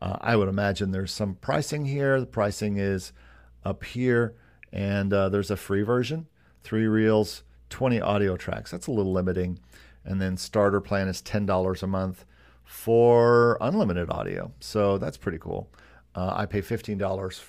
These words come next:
uh, for, it's fairly unlimited at Disco. I think there might be a,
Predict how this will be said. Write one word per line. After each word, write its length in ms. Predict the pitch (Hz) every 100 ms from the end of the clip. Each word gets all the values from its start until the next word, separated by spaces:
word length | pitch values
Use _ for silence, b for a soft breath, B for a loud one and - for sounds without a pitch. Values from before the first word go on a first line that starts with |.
| _ -
uh, 180 | 90 87
for, 340 | - 95 92 - _ b b b b _
it's 200 | - 214
fairly 640 | - - 127 110 95 95 -
unlimited 540 | 98 95 92 92 95
at 160 | 92 -
Disco. 280 | 92 - 90
I 100 | 101
think 180 | 92 -
there 120 | -
might 220 | - -
be 120 | -
a, 120 | 50